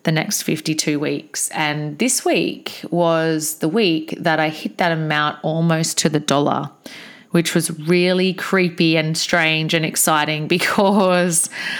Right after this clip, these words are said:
I thought that in twelve months I'd be able to go back and say, "Okay, have I been able to reach the goals I wanted to reach?"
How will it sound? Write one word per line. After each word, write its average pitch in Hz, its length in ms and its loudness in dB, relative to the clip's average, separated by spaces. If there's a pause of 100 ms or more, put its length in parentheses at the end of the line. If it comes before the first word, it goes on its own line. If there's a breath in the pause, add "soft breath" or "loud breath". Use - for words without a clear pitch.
(460 loud breath)
I 160 120 2
thought 190 380 0
that 170 220 0
in 165 180 0
twelve 156 360 0
months - 720 -2
I'd 156 180 0
be 160 100 0
able 147 120 2
to 151 60 -4
go 147 180 -2
back - 360 -4
and 156 120 -8
say, 135 260 -4
"Okay, 165 600 -4 (400 loud breath)
have 208 220 -2
I 214 100 2
been 190 160 2
able 175 160 0
to 165 80 -4
reach 156 400 -4
the 165 80 -6
goals 151 340 -2
I 151 80 0
wanted 147 320 -2
to 165 100 -6
reach?" 151 560 -4